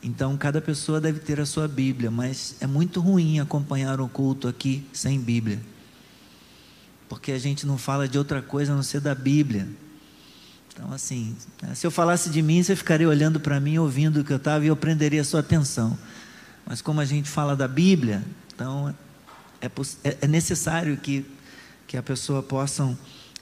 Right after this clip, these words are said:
que a pessoa, né? É claro que, conseguiu, não? Tem? Então, se alguém, tem mais alguém que precisa de Bíblia, que tá sem?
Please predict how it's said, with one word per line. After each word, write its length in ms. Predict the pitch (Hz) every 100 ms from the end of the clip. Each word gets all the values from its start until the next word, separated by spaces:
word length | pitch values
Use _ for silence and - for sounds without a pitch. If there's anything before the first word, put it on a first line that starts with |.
| -
que 80 | -
a 40 | 113
pessoa, 540 | 120 - 135 127 117
né? 200 | 120 131 - - -
É 40 | -
claro 300 | 131 127 123
que, 320 | - 123 117 113 - -
conseguiu, 400 | 139 147 143 147
não? 200 | 214 233 - - - - - - - - -
Tem? 300 | 147 196 226 - - - - -
Então, 160 | 156 165
se 100 | 190
alguém, 280 | 165 190
tem 200 | 185 160
mais 240 | 160 165 156
alguém 280 | 147 180 208
que 60 |
precisa 560 | 151 156 - 247 233 135
de 120 | 135
Bíblia, 460 | 135 233 247 151 117
que 80 | -
tá 180 | - 123
sem? 400 | - 208 262